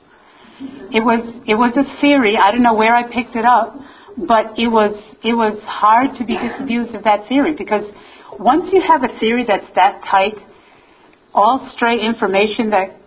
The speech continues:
that comes at that theory has already been, has already been, um, is, is absorbed into the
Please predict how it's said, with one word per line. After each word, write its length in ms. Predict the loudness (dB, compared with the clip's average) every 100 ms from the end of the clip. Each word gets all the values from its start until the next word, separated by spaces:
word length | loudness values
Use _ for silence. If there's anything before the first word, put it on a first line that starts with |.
| -14 -2
that 180 | -2 0
comes 260 | -2 0 0
at 140 | 0
that 260 | 0 -2 -2
theory 300 | -2 -2 -4
has 160 | 0
already 320 | 2 2 0
been, 500 | 0 2 2 0 -10 -20 _ _ _ _ -10
has 140 | -4 2
already 340 | 2 2 -2
been, 300 | 0 0 -2 -4
um, 400 | 0 2 0 -6 -10 _ _ _ _ -6
is, 200 | -2 -2
is 200 | -2 -2
absorbed 460 | -2 0 2 2 0
into 240 | -4 -4
the 100 | -8